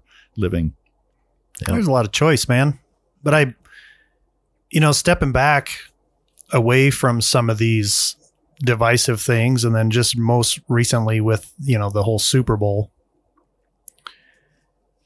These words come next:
Speaker 3: you know, looking at, I didn't watch any of it, but looking at some of the videos that I've seen about some of the performances, I sure have a lot of questions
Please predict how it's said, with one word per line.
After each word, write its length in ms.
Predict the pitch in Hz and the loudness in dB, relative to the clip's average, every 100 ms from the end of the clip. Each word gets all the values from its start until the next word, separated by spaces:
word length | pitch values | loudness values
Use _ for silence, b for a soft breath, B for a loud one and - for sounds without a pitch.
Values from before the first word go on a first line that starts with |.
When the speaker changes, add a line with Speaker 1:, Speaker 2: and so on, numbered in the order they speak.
| _ | _
Speaker 3:
you 100 | 143 | -2
know, 120 | 135 | 2
looking 320 | 139 170 160 | 2 2 2
at, 200 | 147 127 101 _ - | 2 0 -2 _ -4
I 80 | - | 0
didn't 260 | 151 139 110 | 2 2 2
watch 380 | 120 139 - | 2 2 0
any 200 | 185 185 | 0 2
of 160 | 190 196 | 2 2
it, 140 | 202 - | -2 -2
but 160 | 127 113 | 0 2
looking 320 | 131 - 139 | 0 2 2
at 160 | 123 - _ _ _ _ _ _ _ _ _ _ _ _ _ - | 2 -2 _ _ _ _ _ _ _ _ _ _ _ _ _ -6
some 220 | - 131 | 0 2
of 80 | 120 | 2
the 80 | 110 | 2
videos 420 | 123 147 151 151 | 2 4 2 2
that 100 | 160 | 0
I've 120 | 156 | 0
seen 320 | - 160 160 | 0 2 2
about 260 | 143 135 131 | 2 2 2
some 160 | 147 | 0
of 40 | 139 | 0
the 80 | 131 | 0
performances, 800 | 117 - - 143 - 143 135 - b b b b b _ _ _ _ _ - _ _ _ _ _ - | -2 0 0 2 2 0 0 -6 b b b b b _ _ _ _ _ -20 _ _ _ _ _ -4
I 80 | |
sure 180 | 151 240 | -2 0
have 80 | 233 | 0
a 40 | |
lot 120 | 170 120 | 2 0
of 60 | |
questions 720 | - 123 123 - 92 92 - | 0 0 0 -2 -6 -4 -6